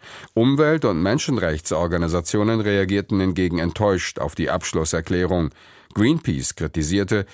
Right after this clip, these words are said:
die Verursacher der Klimakrise ließen Millionen Menschen weiterhin mit den Folgen allein.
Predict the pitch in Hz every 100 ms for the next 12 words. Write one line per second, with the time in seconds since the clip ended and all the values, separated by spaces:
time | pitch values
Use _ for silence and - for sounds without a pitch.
0 | - - 80 76 85 117 120 120 120 98
1 | 90 107 101 95 - 101 90 82 85 -
2 | 87 85 82 110 107 82 85 - 82 78
3 | 80 87 82 82 80 87 85 110 90 76
4 | 69 92 90 67